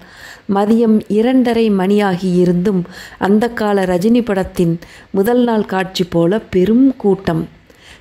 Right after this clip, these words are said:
காத்திருந்தாலும் சாப்பாடு கிடைக்குமென்ற உறுதி இல்லாததால் தப்பித்து ஓடி ரெட் பெப்பர் போனால் சமீபத்து ரஜினி பட முதல் நாள் மாதிரி காத்தாடியது.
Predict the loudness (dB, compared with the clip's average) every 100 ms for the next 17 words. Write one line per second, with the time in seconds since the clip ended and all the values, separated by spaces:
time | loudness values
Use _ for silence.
0 | -8 -2 -2 0 0 2 2 2 0 0
1 | 0 -4 -14 -20 -14 -4 -2 -2 0 0
2 | 0 0 -2 -2 -2 0 0 0 -2 0
3 | 2 2 4 4 2 0 0 -2 0 -2
4 | -2 -8 -20 -16 -6 -6 -2 -4 0 0
5 | 2 2 2 0 -2 -14 -20 -6 -2 -2
6 | -2 -4 -2 -4 -4 -2 0 0 0 -2
7 | -4 -12 -20 -4 0 2 2 0 0 -2
8 | 0 0 0 0 -2 -2 0 0 0 2
9 | 2 2 0 0 -2 -2 -2 -4 -6 -4
10 | -4 -6 -4 -2 0 0 0